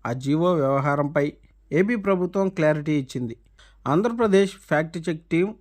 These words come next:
పదవీ విరమణ వయసు పెంపు అంశంపై అసలు ఏం జరిగిందో వివరణ ఇచ్చారు. ఈ మేరకు ఫ్యాక్ట్ చెక్ టీం ట్వీట్ చేసింది. ఏపీ పబ్లిక్ సెక్టార్ అండర్‌టేకింగ్ కంపెనీలు, కార్పొరేషన్లు,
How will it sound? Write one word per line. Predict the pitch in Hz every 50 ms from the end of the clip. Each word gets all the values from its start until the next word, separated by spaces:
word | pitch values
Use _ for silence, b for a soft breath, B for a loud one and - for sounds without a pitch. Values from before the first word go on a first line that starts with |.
| _ _ _ _ _ _ -
పదవీ | 143 151 196 220 240
విరమణ | 214 208 208 196 190 190 180
వయసు | 175 170 175 165 160 - 175
పెంపు | 165 175 156 151 151 165
అంశంపై | 180 180 160 139 139 - 170 151 151 175 196 226
అసలు | 202 156 135 - 139 139
ఏం | 139 143 147 151
జరిగిందో | 156 151 151 147 151 151 160 185
వివరణ | 208 185 143 131 139 139 143 139
ఇచ్చారు. | 139 135 127 127 - - 135 131 123 - - _ b b b b b b b b b _
ఈ | 135 131
మేరకు | 127 131 135 147 147 - 165 175
ఫ్యాక్ట్ | 180 175 - 147 143 151 - 160 147 -
చెక్ | 156 147 147 -
టీం | - 147 156 175
ట్వీట్ | 170 160 - 143 143 143 135 - -
చేసింది. | 143 135 127 - 127 123 120 113 - - _ b b b b b b -
ఏపీ | 160 180 208 214 262 254
పబ్లిక్ | 208 214 170 170 180 196 180 -
సెక్టార్ | - 180 160 165 - 185 180 185 - - _ _ _ _ _
అండర్‌టేకింగ్ | 127 127 156 208 233 226 208 214 196 180 180 180 180
కంపెనీలు, | 165 - 160 156 160 160 165 165 165 175 196 233 - - -
కార్పొరేషన్లు, | 135 139 147 - 160 151 151 147 - - 143 143 147 156 175 -